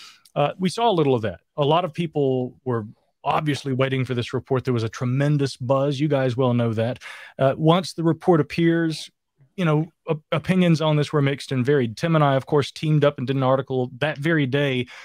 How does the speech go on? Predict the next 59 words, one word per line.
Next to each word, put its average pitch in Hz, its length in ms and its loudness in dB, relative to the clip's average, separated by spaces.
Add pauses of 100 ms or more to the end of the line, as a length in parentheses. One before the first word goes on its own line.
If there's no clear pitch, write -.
(140)
that 147 100 -8
provided 131 340 0
analysis 143 640 -2
thereafter. 143 600 0
I - 20 2
mean, 139 180 0
within 139 220 -2
just 135 200 -4
a - 40 -6
couple 135 280 0
of 127 60 0
days, 135 280 0
Tim 147 120 -4
had 135 80 -2
already 135 280 4
done 127 180 -4
a 123 60 -2
complete 151 500 -2
breakdown. 139 720 0 (260)
You 143 60 -8
know, 143 80 0
I 143 60 0
did 139 160 0
another 151 580 2
analysis 151 640 -4
in 139 100 -4
the 127 60 -2
newsletter 160 500 0
the 143 100 -2
week 151 240 -2
that - 120 -14
followed. 156 520 0 (720)
And 180 160 -6
a 196 40 -2
lot 208 180 2
of 262 80 -2
people, 175 300 -2
instead 160 220 -4
of 165 80 -2
really 175 180 0
trying 170 200 -2
to 143 60 0
pick 160 180 -6
it 147 80 -6
apart 156 240 0
and 135 140 -8
comb 285 420 2
through 208 140 0
the 151 80 2
details 147 440 0
as 135 120 -4
we 165 80 -2
were 190 120 -6
trying 151 220 -2
to 131 80 -2
do 135 80 -2
with 123 120 -4
the 117 80 -8
debrief, 135 460 -4